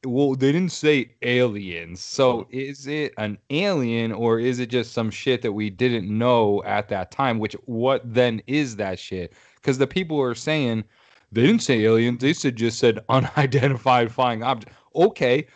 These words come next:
Speaker 1: well, what the fuck is an unidentified flying object then? Because I think the guys who are shooting those videos in their fucking F sixteens,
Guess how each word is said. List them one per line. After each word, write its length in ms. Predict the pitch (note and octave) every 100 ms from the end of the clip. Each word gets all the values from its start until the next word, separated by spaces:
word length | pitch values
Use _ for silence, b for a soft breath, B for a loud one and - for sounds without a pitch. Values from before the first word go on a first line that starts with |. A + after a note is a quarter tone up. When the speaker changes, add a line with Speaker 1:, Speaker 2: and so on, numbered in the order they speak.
| b
Speaker 1:
well, 320 | A#2 C3+ C#3 A#2+
what 360 | A2+ C#3+ D#3
the 120 | D#3 D3+
fuck 320 | D3+ D3 C#3+
is 120 | B2
an 100 | C3 B2+
unidentified 800 | C3 B2+ B2+ C3+ B2+ - B2 G#2+
flying 320 | B2+ B2 G#2
object 480 | C3 E3 A2+ G2 -
then? 180 | G#2 G#2+
Because 220 | G#2 A#2
I 80 | A2
think 300 | - D3+ -
the 80 |
guys 440 | A#2 A#2+ B2+ C3+ D3
who 120 | B2+
are 100 | A#2+
shooting 340 | - C#3 C3 B2+
those 240 | B2 G2
videos 420 | B2+ C3 C#3+ C#3+
in 100 | C3
their 120 | A#2
fucking 480 | G#2+ - C3 C3 A#2
F 200 | G#2 B2
sixteens, 760 | B2+ C#3 C3 - C3 D3 E3+ F3